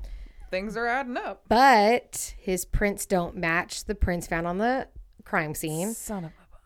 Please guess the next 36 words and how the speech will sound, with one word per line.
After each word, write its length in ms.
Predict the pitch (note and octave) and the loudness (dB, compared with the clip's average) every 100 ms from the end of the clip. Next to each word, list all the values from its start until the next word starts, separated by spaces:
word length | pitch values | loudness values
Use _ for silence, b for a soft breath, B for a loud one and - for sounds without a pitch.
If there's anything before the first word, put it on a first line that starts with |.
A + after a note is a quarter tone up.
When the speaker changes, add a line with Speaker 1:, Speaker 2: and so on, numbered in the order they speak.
| _ _ - | _ _ 2
Speaker 2:
Peggy 480 | - G3 G#3 A#3+ A#3 | 4 4 2 0 -4
fully 360 | - G#3+ B3 | -2 0 0
recants 580 | A#3 B3+ - G3+ G3+ - | -2 -4 -2 -2 -2 -2
her 100 | A3+ | -2
confession. 800 | A3+ D4 - E3 - F3 F3 B3 - B B B B _ _ | -2 -2 -2 -2 -2 -2 -2 -4 -8 B B B B _ _
Um, 360 | G#3 G3+ F#3+ F#3 | 4 6 4 2
they 180 | G#3 F#3+ | 2 2
could 300 | - D#4 C#4+ | 4 4 6
not 220 | C4+ - | 4 4
corroborate 520 | - G3+ F#3 G3 F3+ | 4 6 6 4 2
most 420 | F3 F3+ C4+ - | 0 6 6 6
of 120 | G3 F3 | 2 2
what 160 | D#3 | 2
Peggy 300 | - E3+ D#3 | 2 2 2
had 160 | D#3 D3 | -2 -2
said. 460 | - C#3+ C3+ F#3 - B B B B - | -2 -2 -2 -4 -8 B B B B 2
And 280 | D4+ C#4+ D#4+ | 4 6 6
then 440 | D4+ C#4+ C#4 C#4 | 6 6 2 0
an 140 | - A#3 | 0 2
anonymous 520 | A#3+ B3+ C4 B3+ B3+ | 4 4 4 2 0
woman 680 | G#3 B3 C4+ A3 G#3+ A3 - _ - _ | 2 2 4 2 0 -2 -6 _ -20 _
calls 480 | - - A#3 A3+ A3+ - | -6 2 4 4 0 -2
families 460 | B3+ B3 C4 A#3+ A3+ | 0 2 0 -2 -2
of 240 | G#3+ G3+ - | -4 -4 -4
two 200 | B3 B3 | 0 0
of 100 | G3+ | 0
the 80 | |
victims 580 | F#3 A3+ A3+ A3+ G3+ G3+ | -2 -2 0 0 0 -2
in 240 | - G3 F#3+ | -4 -4 -2
nineteen 320 | G3 G#3 A#3 | -4 -4 -2
ninety-nine 580 | A3+ A#3 G3+ F#3 F#3 F#3+ | 0 0 0 0 0 -4
and 140 | G3 | -4
again 240 | F3 F#3 F#3+ | -2 0 0
in 140 | F#3+ | -2
two 180 | - F#3+ | -4 -6
thousand, 600 | - G#3 A#3 G3 F3+ | -2 2 2 0 -2